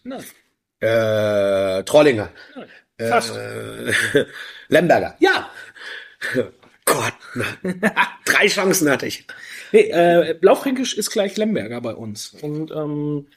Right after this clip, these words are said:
Speaker 1: ich war lange ein Freund davon, eher Blaufränkisch zu benutzen. Mittlerweile gibt's auch wirklich sehr, sehr anständige Lemberger in Deutschland. Ähm,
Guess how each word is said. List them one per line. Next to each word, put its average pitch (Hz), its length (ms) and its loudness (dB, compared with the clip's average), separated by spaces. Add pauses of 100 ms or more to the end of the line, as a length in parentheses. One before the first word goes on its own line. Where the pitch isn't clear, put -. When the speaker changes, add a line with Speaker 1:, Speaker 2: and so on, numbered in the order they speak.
(1080)
Speaker 1:
ich - 140 -8
war 190 80 4
lange 233 500 2
ein 196 280 -2
Freund 214 280 -2
davon, 196 360 -4
eher 180 280 -2
Blaufränkisch 202 680 -4
zu 208 140 -10
benutzen. 208 380 -4
Mittlerweile 175 400 -4
gibt's 175 180 -10
auch - 160 -14
wirklich 170 320 -8
sehr, - 240 -8
sehr 170 200 -4
anständige 156 500 -6
Lemberger 175 500 -2
in 165 80 -8
Deutschland. 170 640 -6
Ähm, 151 160 -8